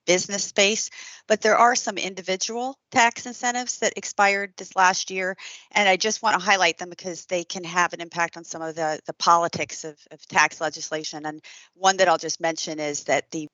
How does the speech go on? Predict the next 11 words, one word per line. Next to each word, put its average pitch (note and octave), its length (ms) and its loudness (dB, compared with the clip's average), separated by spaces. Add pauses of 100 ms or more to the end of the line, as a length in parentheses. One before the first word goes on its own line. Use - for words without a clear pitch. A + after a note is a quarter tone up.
refundability F#3+ 920 2
and D#3+ 100 -4
enhancement F#3 640 -4
of D#3+ 100 -12
the - 80 -20
child E3+ 420 4
and D3+ 80 -10
dependent E3+ 460 -4
care D#3+ 220 -4
tax - 340 2
credit, D#3 380 0